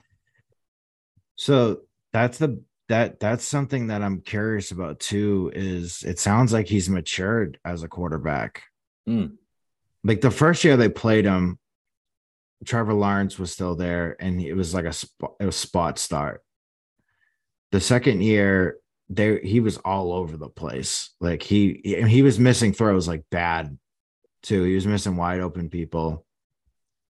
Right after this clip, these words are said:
Speaker 1: It sounds like he's settled in. I mean, he should. He's, he was a five-star recruit.
Speaker 2: Mm.
Speaker 1: I, you know, how they stop him, it's,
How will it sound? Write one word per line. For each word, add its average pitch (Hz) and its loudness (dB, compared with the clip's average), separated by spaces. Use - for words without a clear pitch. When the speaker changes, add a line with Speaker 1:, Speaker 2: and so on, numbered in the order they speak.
Speaker 1:
It 92 -6
sounds 110 2
like 104 2
he's 107 0
settled 98 0
in. 95 -2
I 78 -10
mean, 107 -2
he 110 -2
should. 104 -4
He's, 95 -6
he - -10
was 98 -6
a 92 -8
five-star 90 -6
recruit. 98 0
Speaker 2:
Mm. 87 -4
Speaker 1:
I, 90 -4
you 104 2
know, 87 0
how 95 4
they 101 6
stop 82 0
him, 85 2
it's, - -4